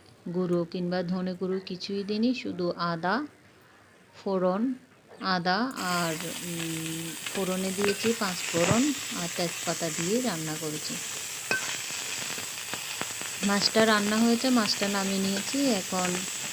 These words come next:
যে হেলেঞ্চি শাকটা রান্না করব, ওখানে ও-, ওই, ও-, ওটার জন্য তিন পিস মাছ রেখেছি। ওই মাছটা একটু অল্প তেল দিয়ে মাছটা একটু ভেজে নিয়েছি।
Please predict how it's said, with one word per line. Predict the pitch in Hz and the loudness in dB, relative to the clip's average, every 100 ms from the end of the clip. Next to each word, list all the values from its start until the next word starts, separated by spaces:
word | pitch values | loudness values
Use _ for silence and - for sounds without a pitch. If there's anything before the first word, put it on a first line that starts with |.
| - - - 196 | -8 -8 -4 2
যে | 196 | 4
হেলেঞ্চি | 196 190 196 190 202 | 4 2 2 2 0
শাকটা | - 202 - 202 | 0 -2 2 4
রান্না | 190 185 185 196 | 4 2 0 0
করব, | 214 220 | 0 4
ওখানে | 277 247 185 190 185 185 185 190 | 4 4 0 -2 -2 -2 -2 -4
ও-, | 185 180 | -2 0
ওই, | 190 185 175 180 - - | 0 0 0 -2 -6 -6
ও-, | 196 185 190 - 202 | -4 -4 -4 -6 -4
ওটার | 185 196 196 | -2 -2 0
জন্য | 202 196 | -2 0
তিন | 208 196 190 | 0 0 2
পিস | 214 220 226 | 0 2 0
মাছ | 196 185 185 | 0 -2 -4
রেখেছি। | 185 202 202 254 | -2 -2 0 2
ওই | 247 | 2
মাছটা | 190 180 - 185 | 2 -2 -2 -2
একটু | 180 - 254 | -4 -4 0
অল্প | 247 185 175 - 175 | 2 2 -2 -6 -4
তেল | 180 175 175 | -2 -2 -2
দিয়ে | 175 185 294 - - - - - - | 0 0 0 -2 -10 -10 -12 -10 -6
মাছটা | 180 175 - | -4 -2 -4
একটু | 175 - 175 | -4 -4 -2
ভেজে | 185 170 | -2 -2
নিয়েছি। | 175 175 175 - | -2 -2 -4 -6